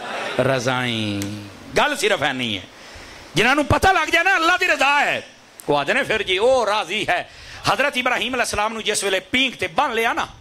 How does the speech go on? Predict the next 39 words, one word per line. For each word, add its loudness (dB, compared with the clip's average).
ए 0
गल -2
गौर 0
दे -6
नाल 0
सुणिया, 0
ओ 2
भाऊआ, 0
पींघ 2
दे 0
नाल 0
जदों 0
बनी 0
गए 2
ना, 2
पींघ 0
दे 2
नाल 2
ते 2
अग -2
भड़की 0
खलोती 0
है, 2
ते -4
ऐं 0
पींघ 0
दा 2
हुलारा 2
ओदे 0
टुर 0
गया 2
है, -4
ते 4
पिछू -2
उन्हां -2
धागे -2
वड़ 0
दित्ते -4
न। -18